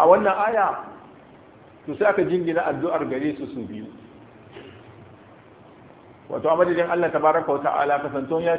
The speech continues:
ce Musa ne ya faɗi abin da ya faɗa cikin addu'a. A madadin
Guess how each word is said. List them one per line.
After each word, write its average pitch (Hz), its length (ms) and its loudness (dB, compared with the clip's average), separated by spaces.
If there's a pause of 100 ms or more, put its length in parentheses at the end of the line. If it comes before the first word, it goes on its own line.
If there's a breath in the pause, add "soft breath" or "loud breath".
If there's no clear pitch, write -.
ce 120 240 -6 (240)
Musa 170 400 -2
ne 147 400 -2
ya 160 100 2
faɗi 156 220 0
abin 139 160 0
da 143 60 -2
ya 147 80 0
faɗa 139 260 -4
cikin 139 240 -8
addu'a. 113 340 -6 (2500)
A 123 100 -2
madadin 160 640 -4